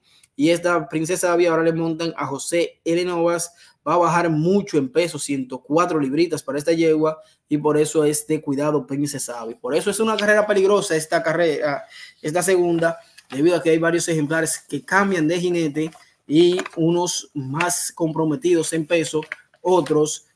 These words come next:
con un peso mucho más ligero. Nubola Rosa, entonces le montan a Luigi Ortiz a este ejemplar, es otra que cambia de jinete, pues Luigi había estado montando a Bruce Junior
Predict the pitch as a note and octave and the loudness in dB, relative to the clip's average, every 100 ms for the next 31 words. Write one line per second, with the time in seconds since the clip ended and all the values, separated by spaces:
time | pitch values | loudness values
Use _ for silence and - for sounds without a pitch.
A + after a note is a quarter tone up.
0 | _ D#3 D3+ D#3+ D#3+ D#3 D#3 D3+ C#3+ C3+ | _ -2 -2 0 -2 -2 0 -2 -2 -4
1 | D3 D3 C#3+ B2 G#2 F#2 - _ - - | -2 -2 -4 -6 -8 -10 -16 _ -20 -12
2 | - D#3+ F#3+ G#3 G#3 A#3+ A#3+ B3+ - D#3 | -2 4 8 8 8 6 6 2 0 -2
3 | C3+ D3 D#3+ E3+ E3 D#3 D#3 D3 C#3+ D3+ | -4 -4 -2 2 2 2 0 -2 -2 -2
4 | D#3 D#3 D3 D3+ C#3+ C3+ C3+ G3+ F3+ D3 | -2 -2 0 0 -2 -2 -2 -2 -2 -2
5 | D3+ D#3 E3 D4 F#3+ G3 - - _ - | -2 -2 -2 2 2 0 -10 -20 _ -6
6 | E3 E3 E3 D3 D#3+ E3 D#3 C#3 D#3+ G3 | 0 2 2 2 2 2 0 0 0 0
7 | D#3+ D#3+ C#3 C3 C3 D#3 F3 C#3+ D3 D3+ | 0 -2 -2 -4 0 4 4 4 0 -2
8 | _ _ - B2+ C#3+ D3+ D#3+ D#3 D3+ C#3+ | _ _ -12 -2 2 2 2 2 2 0
9 | D3+ D#3 D#3 D#3 C#3+ D3 D3 E3+ G3+ F3 | 0 0 2 0 0 -4 -4 2 4 4
10 | D#3+ D#3 | 2 0